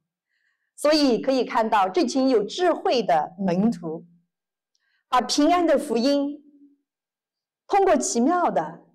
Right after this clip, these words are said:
方式，我们日常生活当中的交通工具，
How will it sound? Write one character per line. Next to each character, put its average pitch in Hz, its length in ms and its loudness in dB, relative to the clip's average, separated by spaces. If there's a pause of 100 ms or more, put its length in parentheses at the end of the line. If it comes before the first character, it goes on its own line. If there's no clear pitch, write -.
(140)
方 285 200 -4
式， - 540 -8
我 247 80 0
们 302 160 2
日 359 160 2
常 220 220 -4
生 262 200 0
活 202 140 -2
当 208 180 -4
中 208 160 -6
的 180 120 -2
交 220 320 -4
通 214 200 -4
工 220 240 -2
具， 220 340 -12